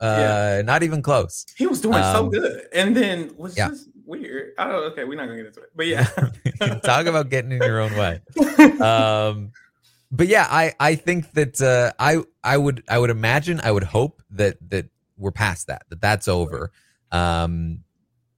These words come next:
Speaker 1: w-, i-, like, i-, in terms of being worried about a potential, like, parachute structured alliance, um, those are very tricky to catch on to. Like, if you don't
Speaker 2: Right.
Speaker 1: catch it immediately,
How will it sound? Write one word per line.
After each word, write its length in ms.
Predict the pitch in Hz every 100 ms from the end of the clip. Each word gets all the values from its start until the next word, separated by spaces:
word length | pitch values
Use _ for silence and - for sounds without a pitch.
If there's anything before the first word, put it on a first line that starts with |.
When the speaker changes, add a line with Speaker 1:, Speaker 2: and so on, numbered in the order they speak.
| _ _ -
Speaker 1:
w-, 140 | 127 123 - 123
i-, 20 |
like, 280 | 123 107 -
i-, 40 | 78
in 440 | - 87 - 123
terms 300 | 123 123 113
of 240 | 113 95 92
being 260 | 110 104
worried 320 | 95 104 107 98
about 240 | 90 90
a 60 | 80
potential, 420 | 87 90 85 82
like, 180 | 73 -
parachute 500 | 80 82 82 90 -
structured 380 | 101 98 113 110
alliance, 440 | 113 117 123 - _ _ _ -
um, 520 | 85 82 82 82 80 85
those 260 | 104 143
are 60 | 170
very 260 | 165 160
tricky 280 | 143 156 143
to 80 | 131
catch 260 | - 120 123
on 180 | 131 123
to. 220 | - - -
Like, 300 | 87 82 -
if 120 | 117
you 120 | 113 120
don't 180 | 120
Speaker 2:
Right. 80 | 135
Speaker 1:
catch 200 | 127 123
it 80 | 127
immediately, 680 | 107 110 131 - 165 175